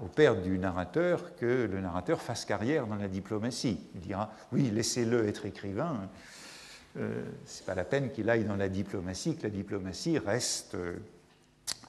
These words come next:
le refuge de l'aristocratie sous la République. Ou encore, euh, le rapport de la paysannerie et de la séparation.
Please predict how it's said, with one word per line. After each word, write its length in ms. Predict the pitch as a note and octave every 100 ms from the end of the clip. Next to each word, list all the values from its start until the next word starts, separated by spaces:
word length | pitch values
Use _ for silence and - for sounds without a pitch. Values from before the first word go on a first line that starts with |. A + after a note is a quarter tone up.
| - -
le 100 | -
refuge 400 | E2+ F#2+ - C#3+
de 60 | A2+
l'aristocratie 840 | G2 G#2+ F#2 G#2+ - - - A#2 - - - - - - _ - -
sous 220 | - A#2
la 100 | F#2+
République. 720 | F2+ F#2+ A#2 G2+ F#2+ - - - - - - - -
Ou 140 | A2+
encore, 480 | G2+ A2 B2+ C#3+ A2+
euh, 100 | F#2+ - - -
le 160 | - G2+
rapport 380 | - G#2 C#3 B2
de 140 | G#2
la 280 | G#2 G#2 G#2 - - - - - - - - - -
paysannerie 680 | B2 G#2 G2 F#2+ G2 D3 D#3 - - - - -
et 100 | C3+
de 120 | A#2 B2
la 160 | B2
séparation. 760 | A#2+ A#2 A2+ F#2+ G2+ - G2+